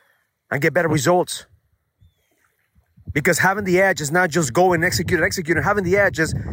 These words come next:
having the energy to being determined and being guided to execute. Executing based on what the mind wants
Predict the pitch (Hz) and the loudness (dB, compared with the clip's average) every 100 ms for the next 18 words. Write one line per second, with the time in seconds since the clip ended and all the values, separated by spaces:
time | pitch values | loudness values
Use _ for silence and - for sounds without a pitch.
0 | - - - - 185 190 175 - 180 196 | -12 -14 -10 -2 0 0 -2 -4 -2 0
1 | 160 147 107 87 _ - - _ _ _ | 0 -2 -4 -8 _ -20 -20 _ _ _
2 | - _ _ _ _ _ _ _ - 175 | -20 _ _ _ _ _ _ _ -4 -2
3 | 190 196 175 151 - - 196 202 156 110 | 0 0 -2 -2 -6 0 0 0 -2 -6
4 | - - _ _ _ _ _ _ _ _ | -10 -20 _ _ _ _ _ _ _ _
5 | _ _ 104 110 131 113 104 110 120 104 | _ _ -8 -4 -4 -4 -6 -2 -2 -2
6 | 90 - - _ _ _ _ _ - 123 | -4 -8 -18 _ _ _ _ _ -2 -2
7 | 107 110 - 95 82 _ _ _ _ _ | 0 -4 -6 -8 -8 _ _ _ _ _
8 | _ _ _ _ _ _ _ _ _ _ | _ _ _ _ _ _ _ _ _ _
9 | _ _ - - 147 170 165 147 147 156 | _ _ -8 -2 0 2 2 2 2 2
10 | 147 139 131 123 135 147 175 175 165 175 | 0 0 0 0 2 2 2 2 2 2
11 | 202 - - | 2 -4 -8